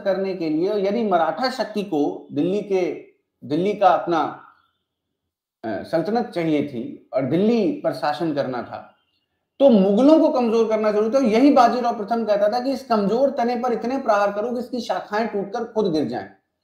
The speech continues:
और वह यह भी कहता था कि मराठा शक्ति का जो झंडा है, वो कृष्णा नदी से लेकर सिंधु नदी तक फहराएगा। इसका अर्थ यही है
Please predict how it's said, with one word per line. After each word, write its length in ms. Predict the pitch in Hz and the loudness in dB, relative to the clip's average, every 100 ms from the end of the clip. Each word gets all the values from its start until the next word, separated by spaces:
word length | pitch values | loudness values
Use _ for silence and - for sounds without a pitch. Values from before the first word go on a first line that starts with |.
| _ _ _ _ _ _ _ - | _ _ _ _ _ _ _ 4
और 160 | 262 277 | 8 8
वह 60 | |
यह 240 | 254 226 226 | 8 6 4
भी 160 | 294 | 2
कहता 360 | 277 240 226 220 | 4 2 4 0
था 80 | 240 | 0
कि 120 | 254 | -2
मराठा 540 | 220 190 175 - 262 | 2 4 4 2 2
शक्ति 360 | 277 254 - 247 | 2 0 -4 -4
का 100 | 240 | -2
जो 120 | 233 | -2
झंडा 360 | 190 170 185 214 | -2 -2 2 4
है, 220 | 190 190 | 6 2
वो 60 | 208 | 0
कृष्णा 440 | - 208 247 294 | -4 -4 -2 0
नदी 260 | 277 240 240 | 0 0 -2
से 100 | 240 | -4
लेकर 240 | 233 254 | -4 -6
सिंधु 300 | 226 254 247 | -6 -4 -2
नदी 220 | 226 214 | -2 -2
तक 200 | 214 214 | -4 -4
फहराएगा। 360 | 208 196 208 226 | -2 0 0 -2
इसका 220 | 214 220 | -4 -2
अर्थ 280 | 202 247 240 | 2 2 2
यही 260 | 214 202 | -2 -2
है 320 | 160 135 - | -2 -6 -12